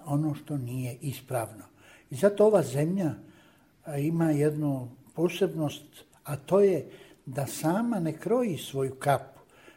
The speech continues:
nego je puno je kuharica, a gdje je puno kuharica, onda je preslan ručak. Ovdje jako puno ima onih koji misle da je njihova jedina pametna,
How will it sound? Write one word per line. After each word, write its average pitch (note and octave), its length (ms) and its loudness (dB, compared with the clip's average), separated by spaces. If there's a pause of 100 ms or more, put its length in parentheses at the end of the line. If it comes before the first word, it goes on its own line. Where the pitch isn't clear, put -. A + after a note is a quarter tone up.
(120)
nego D3 260 2
je D#3 160 0
puno A#3 300 2
je D3 100 0
kuharica, C#3 720 -2
a C#3 40 -2
gdje C#3 160 -2
je E3+ 120 -6
puno F#3 220 -2
kuharica, D#3+ 760 -6 (360)
onda C#3+ 200 -2
je C3+ 140 -2
preslan B2+ 480 -4
ručak. A#2+ 400 -10 (600)
Ovdje E3+ 260 2
jako D#3 320 2
puno C3+ 360 -4
ima B2 360 -4
onih E3+ 340 -2 (560)
koji C#3+ 280 0
misle D3+ 540 -4 (480)
da C3 140 -4
je B2+ 100 -2
njihova C3+ 680 -2 (220)
jedina B2+ 520 -4 (100)
pametna, E3+ 640 -4